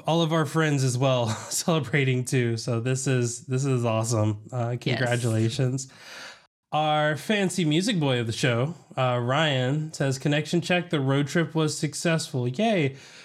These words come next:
Speaker 1: But I did bring home covid." Oh, no! um, you are doing fine now, which is good. Uh, and I can only say speedy recoveries. Uh, I hope that, uh, you get better, get well soon.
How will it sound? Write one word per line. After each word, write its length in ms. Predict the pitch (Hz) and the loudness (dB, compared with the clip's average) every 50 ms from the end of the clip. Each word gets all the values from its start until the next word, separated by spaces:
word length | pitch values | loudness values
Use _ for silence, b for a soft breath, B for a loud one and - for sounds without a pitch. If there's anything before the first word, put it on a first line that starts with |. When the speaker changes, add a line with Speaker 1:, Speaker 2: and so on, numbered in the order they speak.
| B B | B B
Speaker 1:
But 120 | 165 156 | -2 0
I 80 | 165 160 | 0 0
did 240 | 143 156 156 143 | 2 0 0 0
bring 220 | 135 156 147 143 135 | 2 2 2 2 2
home 200 | 131 135 131 131 | 4 4 2 2
covid." 420 | 131 135 120 117 110 117 131 175 | 2 0 0 0 0 -2 -2 0
Oh, 140 | 226 269 277 | 0 0 2
no! 420 | 285 294 285 269 226 156 123 113 B B B B B B B - | 2 2 2 2 2 2 0 -2 B B B B B B B -2
um, 560 | 160 160 156 156 151 151 151 151 156 143 131 135 - | 0 0 2 2 2 2 2 2 0 0 -4 -4 -2
you 160 | 160 175 190 | 0 2 2
are 100 | 202 202 | 2 2
doing 300 | 185 185 208 196 190 175 | 2 2 2 2 0 0
fine 340 | 180 - 180 185 180 180 175 | 0 0 0 2 2 2 2
now, 220 | 156 139 127 120 | 2 2 2 2
which 220 | 120 123 120 120 143 | 0 -2 -2 0 0
is 140 | 135 131 | 0 0
good. 360 | 131 - 151 151 147 139 131 131 | 0 0 2 2 2 2 0 0
Uh, 400 | 143 143 135 135 131 131 131 135 | 0 0 2 2 2 0 0 0
and 540 | 135 135 135 135 131 131 131 131 127 123 127 - - | 0 2 2 2 2 2 2 0 -2 -4 -8 -8 -4
I 300 | 135 135 135 131 127 131 - | -2 0 0 0 0 -2 -2
can 140 | 156 143 135 | -4 -2 -2
only 220 | 131 135 135 131 | 0 0 0 0
say 280 | 131 131 135 127 127 123 | 0 0 0 0 0 0
speedy 400 | 117 - - - 143 139 135 131 | -2 -4 -2 -2 0 2 2 2
recoveries. 880 | 131 131 131 - 131 123 117 123 123 120 120 120 120 120 117 117 - - - | 0 0 0 0 0 0 0 0 0 0 2 2 2 0 0 -2 -6 -10 -6
Uh, 60 | - 120 | -4 -2
I 260 | 117 117 120 120 120 | -2 0 0 0 0
hope 320 | 120 123 127 123 120 123 - | 0 2 0 0 0 -4 -4
that, 440 | 120 120 117 117 113 113 120 131 - B B B B B B B B B B | -2 0 2 2 2 2 0 -2 -4 B B B B B B B B B B
uh, 120 | 131 123 | -8 -6
you 160 | 120 117 120 120 | -4 -2 -2 0
get 180 | 127 123 113 | 0 -2 -2
better, 380 | - 131 131 139 143 143 143 143 135 131 | 0 0 0 2 2 2 0 0 -2 -2
get 160 | 135 135 135 | -2 -2 -2
well 160 | 131 127 123 | -2 -4 -4
soon. 580 | 117 - - 131 131 131 131 131 127 127 123 | -4 -4 -2 0 2 2 2 2 0 0 -2